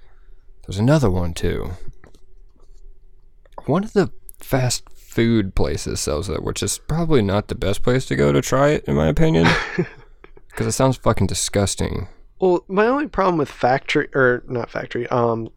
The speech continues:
Speaker 2: lab-grown meat, like, quote-unquote meat, is,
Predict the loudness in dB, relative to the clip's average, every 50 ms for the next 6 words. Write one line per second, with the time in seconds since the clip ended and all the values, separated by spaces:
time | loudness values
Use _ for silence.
0 | -20 -16 -10 -4 -2 0 2 2 2 2 0 0 0 2 2 4 4 2 2 0
1 | -2 -4 -6 -6 -4 -2 -4 -4 -6 -10 -10 -6 -6 -6 -6 -6 -10 -10 -4 -2
2 | 0 2 2 0 0 2 2 2 2 2 0 0 2 2 0 0 -4 -14 -20 -20
3 | -20 -20 -20 -20 -20 -20 -20 -20 -16 -8 -4 0 0 2 2 2 0 0 -2 -4
4 | -6 -8 -8 -8 -10